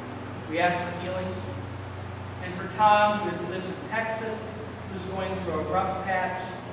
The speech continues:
we ask, Lord, for your Holy Spirit to intervene. We celebrate with Mary Ann and Mary Lou, uh, her winning the contest in the Daily Messenger. I thank you for this church, oh God,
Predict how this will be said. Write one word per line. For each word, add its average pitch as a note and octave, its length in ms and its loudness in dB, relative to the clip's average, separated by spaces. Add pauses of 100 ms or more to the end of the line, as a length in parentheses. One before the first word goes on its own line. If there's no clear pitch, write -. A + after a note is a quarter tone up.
(280)
we E3+ 100 0
ask, F#3 280 4 (120)
Lord, F3+ 240 0 (300)
for F3 200 0 (180)
your G3+ 140 2
Holy G#3 320 0
Spirit E3 560 -2 (420)
to E3+ 140 -2
intervene. E3 640 -4 (1200)
We G3+ 80 -2
celebrate G3 840 4 (440)
with E3+ 560 2
Mary G3 320 0
Ann G#3 440 2
and - 260 -2 (300)
Mary G#3 400 2
Lou, G#3+ 360 2 (320)
uh, D#3 40 -4
her - 560 -2
winning G#3 540 0 (180)
the D#3 60 -6 (120)
contest G3+ 600 0
in D#3 120 -6
the D#3+ 60 -6
Daily D#3+ 260 0
Messenger. D#3 560 -4 (1200)
I F#3 160 4
thank A3 420 4
you G3+ 60 -4
for E3+ 180 -2
this E3+ 220 -4
church, E3+ 240 -2
oh D3+ 200 -4
God, C#3 460 2